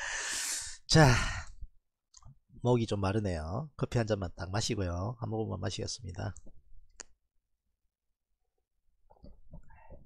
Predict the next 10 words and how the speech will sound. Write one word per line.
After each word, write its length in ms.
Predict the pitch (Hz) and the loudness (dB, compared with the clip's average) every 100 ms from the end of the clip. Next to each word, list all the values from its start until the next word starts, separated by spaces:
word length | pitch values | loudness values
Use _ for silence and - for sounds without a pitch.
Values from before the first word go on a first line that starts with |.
| - _ - - - - - - - - - - | -20 _ -20 -20 -20 -20 -20 -18 -16 -14 -10 2
제가 220 | 117 113 | 8 8
이런 220 | 131 139 | 10 10
거, 220 | 117 98 - - - _ - - - - - - - - | 10 10 4 -14 -20 _ -20 -10 -8 -8 -10 -10 -10 -8
어, 340 | - 107 98 - - - - - | -2 -2 -2 -8 -18 -20 -20 4
방송에서 400 | - 110 131 110 | 6 8 8 8
막 160 | 104 98 | 6 8
이야기하면 640 | 110 113 117 104 98 90 - | 8 10 8 6 2 -2 -4
우리 180 | 101 | -2
집사람이 480 | 110 104 135 127 104 | 0 4 6 6 6
그래요. 280 | 98 110 | 4 4